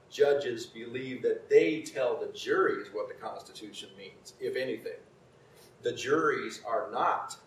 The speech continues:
to look at it independently. In fact, I believe, I've never seen a case solely like this, uh, you know, to-, totally on point. But I believe, many judges believe,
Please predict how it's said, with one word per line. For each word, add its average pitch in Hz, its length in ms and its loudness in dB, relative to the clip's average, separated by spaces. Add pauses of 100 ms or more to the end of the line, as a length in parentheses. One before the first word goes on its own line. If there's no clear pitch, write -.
(100)
to 110 120 -12
look 127 240 -4
at - 160 0
it - 200 -8
independently. - 640 -6 (380)
In - 140 -20
fact, - 480 2 (100)
I 160 120 8
believe, 127 360 4
I've 120 120 4
never - 180 0
seen 113 160 -4
a - 40 -4
case - 420 -6 (680)
solely 120 640 4
like 107 300 0
this, 101 480 -10
uh, - 220 -10 (260)
you 110 80 -14
know, - 140 -8 (260)
to-, - 280 -4
totally 156 300 4
on 107 160 0
point. - 300 -10 (400)
But 135 120 2
I 156 100 12
believe, 135 540 6
many 135 220 2
judges 135 380 4
believe, 104 480 -8